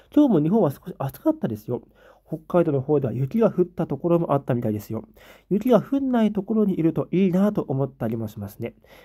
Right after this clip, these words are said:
カボさんも体調に気をつけてくださいね。うん。北海道は雪ということは、低気圧はちょっとだけ南の方、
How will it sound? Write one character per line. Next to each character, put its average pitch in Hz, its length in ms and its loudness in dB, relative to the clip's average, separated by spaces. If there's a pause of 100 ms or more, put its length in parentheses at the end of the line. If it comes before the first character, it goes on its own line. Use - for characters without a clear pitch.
カ 175 100 0
ボ 180 80 4
さ 170 120 -2
ん 151 120 -2
も 127 280 -2
体 170 200 0
調 175 100 -4
に 165 140 -2
気 - 140 -2
を 214 100 6
つ 214 100 -12
け 190 120 0
て 214 200 2
く - 160 -4
だ 131 80 4
さ 123 140 -4
い 110 80 -4
ね。 147 220 -2 (300)
う 151 80 2
ん。 135 240 -2 (480)
北 165 120 -10 (160)
海 208 280 0
道 147 320 2
は 151 300 0
雪 165 320 -4
と - 180 -6
い 131 60 0
う 123 40 -4
こ 135 120 -4
と 131 100 -4
は、 113 120 0
低 277 260 -2
気 277 140 2
圧 - 280 0
は 110 220 0 (460)
ち - 100 0
ょ 330 40 4
っ 320 160 -4
と 320 100 4
だ 311 60 6
け 302 120 4
南 254 320 2
の 254 120 2
方、 247 400 2